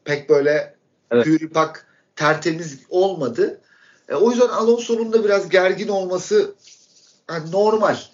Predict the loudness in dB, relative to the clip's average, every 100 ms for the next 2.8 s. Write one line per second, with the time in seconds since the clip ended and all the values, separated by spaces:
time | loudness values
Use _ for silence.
0 | _ _ _ _ -6 -4 -4 -6 -12 _
1 | _ _ _ _ _ _ -6 -6 -8 -6
2 | -4 -2 -2 -2 -4 -8 -8 -10